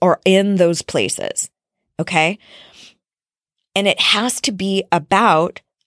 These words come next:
something related to your spirit, how you wanna grow, how you wanna develop, how you engage with yourself, the beliefs that you attach to.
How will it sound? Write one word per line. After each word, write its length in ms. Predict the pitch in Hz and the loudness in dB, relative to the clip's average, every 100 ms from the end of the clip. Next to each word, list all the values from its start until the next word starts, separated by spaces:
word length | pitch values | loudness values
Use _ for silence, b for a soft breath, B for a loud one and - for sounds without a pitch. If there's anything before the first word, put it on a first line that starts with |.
| _ - | _ -10
something 600 | - - 208 214 233 240 | -6 0 0 0 -2 0
related 680 | 220 175 156 156 156 156 - | 0 0 -2 0 -2 -4 -6
to 460 | - - 175 170 170 | -2 0 2 0 -4
your 580 | 165 156 165 180 196 - | -10 -2 2 4 2 -2
spirit, 540 | - - 175 160 156 - | -4 -2 0 2 2 -2
how 280 | - 180 185 | -4 0 2
you 160 | 196 | 2
wanna 180 | 208 214 | 0 0
grow, 460 | 185 160 147 139 135 | 0 2 2 2 0
how 260 | - - 175 | -2 2 2
you 200 | 180 185 | 2 0
wanna 220 | 170 160 | 0 0
develop, 560 | 156 143 135 147 147 B B B - | -2 0 0 -2 -6 B B B -4
how 140 | 190 | 0
you 200 | 208 220 | 0 2
engage 420 | 214 170 156 151 | 2 2 0 -2
with 140 | 156 147 | -4 -4
yourself, 420 | 151 - 147 147 | -4 0 0 -2
the 100 | 143 | -4
beliefs 440 | 143 147 180 202 | -2 0 0 0
that 180 | - 175 | -2 -4
you 100 | 165 | -2
attach 440 | 156 - 151 143 - | -2 -2 -4 -4 -2
to. 320 | 156 151 | -2 -2